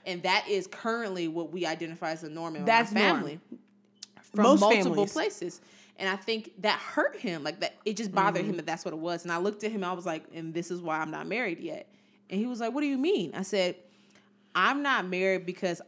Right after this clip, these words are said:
Speaker 1: I refuse to get divorced."
Speaker 2: Right.
Speaker 1: Now, do I plan to be single for the rest of my life to avoid divorce? No.
Speaker 2: No, that's
Speaker 1: But
Speaker 2: not
Speaker 1: I
Speaker 2: the
Speaker 1: plan to be so intentional about it.
Speaker 2: Yes, exactly.
Speaker 1: And, and so in tune with what God wants in that.
Speaker 2: Yeah.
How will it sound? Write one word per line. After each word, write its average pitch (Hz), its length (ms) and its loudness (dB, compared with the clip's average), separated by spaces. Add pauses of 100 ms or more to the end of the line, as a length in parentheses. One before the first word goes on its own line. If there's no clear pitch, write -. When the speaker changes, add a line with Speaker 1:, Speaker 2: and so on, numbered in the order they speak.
Speaker 1:
I 180 160 4
refuse 180 440 -2
to 170 60 -8
get 160 200 -6
divorced." 165 600 -8 (240)
Speaker 2:
Right. 254 220 -8 (760)
Speaker 1:
Now, 175 200 0 (920)
do 175 80 -2
I 160 80 4
plan 185 220 -2
to 180 60 0
be 175 120 -2
single 185 300 0
for 185 80 -8
the 196 80 0
rest 196 160 2
of 208 60 -6
my 196 80 -2
life 202 260 0
to 185 120 0
avoid 170 300 -2
divorce? 180 440 -4 (120)
No. 196 400 -2
Speaker 2:
No, 165 320 -6 (140)
that's 165 140 -14
Speaker 1:
But 202 100 2
Speaker 2:
not 196 60 6
Speaker 1:
I - 20 4
Speaker 2:
the 196 80 -8
Speaker 1:
plan 220 220 -2
to 190 40 0
be 175 120 -2
so 202 440 2
intentional 185 720 -4
about 135 320 -6
it. - 160 -14
Speaker 2:
Yes, 311 560 4
exactly. 370 600 2
Speaker 1:
And, - 180 -10 (140)
and 170 180 -8
so 202 600 0 (100)
in 185 180 -4
tune 220 380 -2
with - 160 -4
what 160 340 -6
God 220 400 2
wants 139 360 -6
in 117 160 -10
that. 104 280 -14
Speaker 2:
Yeah. 370 200 0